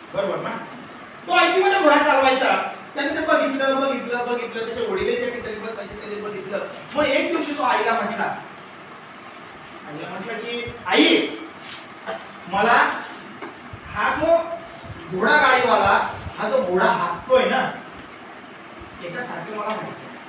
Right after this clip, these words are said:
घोड्याची दोरी ज्याच्या हातात आहे ना,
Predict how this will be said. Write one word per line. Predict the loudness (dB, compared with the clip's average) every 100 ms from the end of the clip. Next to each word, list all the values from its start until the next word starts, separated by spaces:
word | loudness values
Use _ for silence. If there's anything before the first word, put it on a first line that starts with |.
| -16 -16 -16 -16 -16 -16 -16 -16 -16 -14 -14 -14 -16 -18 -16 0
घोड्याची | 4 6 6
दोरी | 6 6 8
ज्याच्या | 6 8 8
हातात | 8 6
आहे | 6
ना, | 8 8 6